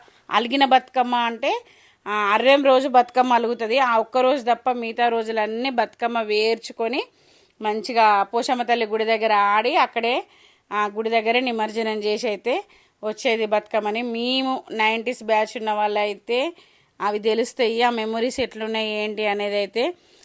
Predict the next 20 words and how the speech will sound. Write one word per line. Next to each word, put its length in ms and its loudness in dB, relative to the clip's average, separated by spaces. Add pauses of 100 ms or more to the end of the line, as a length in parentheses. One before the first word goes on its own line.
(140)
మాకైతే 300 -2
చాలా 360 4
హ్యాపీగా 400 2
అనిపించేది 440 -4
అప్పుడు. 240 -2
ఇప్పుడంతా 540 -2
తగ్గిపోయారు, 760 -2 (360)
డీజే 320 -2
సాంగ్స్ 320 0
పెట్టుకోవడం, 680 -4
డ్యాన్స్ 440 -2
చేయడం, 340 -4
ఏదైనా 580 -2
అంతా 420 -2 (340)
ఇట్లనే 320 -2
అయిపోయింది 400 -2
కదా, 140 -4
చప్పట్లు 460 -2
తక్కువ 320 -6
అయిపోయినాయి. 480 -4